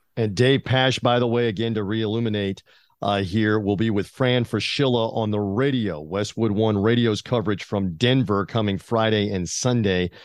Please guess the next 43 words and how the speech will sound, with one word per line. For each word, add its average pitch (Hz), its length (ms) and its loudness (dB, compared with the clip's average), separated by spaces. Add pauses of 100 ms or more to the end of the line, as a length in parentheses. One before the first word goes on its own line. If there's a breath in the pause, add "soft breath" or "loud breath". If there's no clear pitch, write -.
(160 loud breath)
to 110 120 -4
hear 110 240 2
him 104 260 2
there. 104 260 2
Pasch, 110 400 -2
obviously 101 400 0
multi-talented, 113 1080 0 (400 soft breath)
uh, 104 240 0
broadcaster 113 800 0
for 98 160 -4
baseball, 113 880 2 (380 soft breath)
uh, 110 140 2
or 117 120 0
I'm 113 120 2
sorry, 113 260 -2
for, 110 300 -2
uh, 95 80 -2
for 98 140 -6
basketball, 117 640 -2
but 107 120 -2
also 113 320 -2
with 95 220 -6
college 101 420 -4
football 147 460 2
coverage 131 460 0
for 139 120 -4
E 131 80 0
S 120 120 0
P 127 180 -2
N. 120 60 0
And 110 100 -2
he's 98 140 -6
also 110 240 -4
the 107 100 0
Arizona 110 380 0
Cardinals 117 500 -2
play-by-play 104 520 0
voice 98 260 -2
in 98 80 -4
the 92 80 -2
N 98 80 0
F 90 180 -4
L. 107 320 0